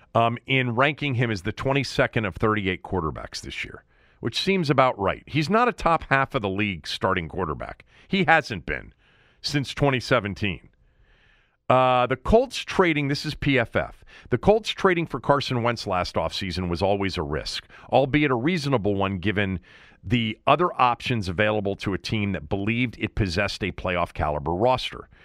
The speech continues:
Wentz showed promise to begin the season, post-, posting just one turnover-worthy play in his first six games. But a meltdown in bad weather, followed by a less excusable performance against the Titans in the following weeks,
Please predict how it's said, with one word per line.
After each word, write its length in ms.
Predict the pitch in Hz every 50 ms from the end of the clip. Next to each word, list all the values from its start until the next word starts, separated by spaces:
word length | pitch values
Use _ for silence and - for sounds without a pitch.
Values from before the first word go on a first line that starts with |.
| - - - -
Wentz 320 | - 107 143 175 175 -
showed 300 | - - 160 151 143 -
promise 400 | - - 127 123 127 131 - -
to 80 | - 104
begin 260 | 95 101 87 110 110
the 80 | 107 98
season, 420 | - - 90 80 76 85 98 92
post-, 380 | - - 107 107 95 - - -
posting 440 | 123 127 123 - - - 120 107
just 260 | 90 104 104 - - 101
one 360 | 90 95 123 151 185 208 185
turnover-worthy 800 | - - 151 151 151 143 139 117 127 120 107 107 110 101 110 104
play 440 | - - 90 95 85 73 69 69 - - - - - -
in 120 | - 101
his 120 | 104 92 -
first 280 | - 92 95 - -
six 240 | - 113 - - -
games. 440 | - 143 151 135 95 64 58 - -
But 140 | - 110 107
a 40 |
meltdown 520 | 110 127 170 202 214 - - 156 131 117 110
in 100 | 98 87
bad 340 | - 113 120 135 156 156 135
weather, 340 | 120 101 85 87 87 92 - - - - -
followed 280 | - 135 131 131 127 110
by 120 | 117 117
a 100 | 113 104
less 280 | 98 120 165 185 - -
excusable 640 | 123 - - - - 170 185 156 156 139 117 113 87
performance 560 | 90 101 90 - 113 98 92 98 98 - -
against 300 | 98 85 104 98 - -
the 80 | 101
Titans 460 | - - 113 127 131 113 110 98 78 87
in 100 | 95 92
the 60 | 85
following 480 | - - 104 107 107 107 107 104 95
weeks, 340 | 90 85 80 - - - -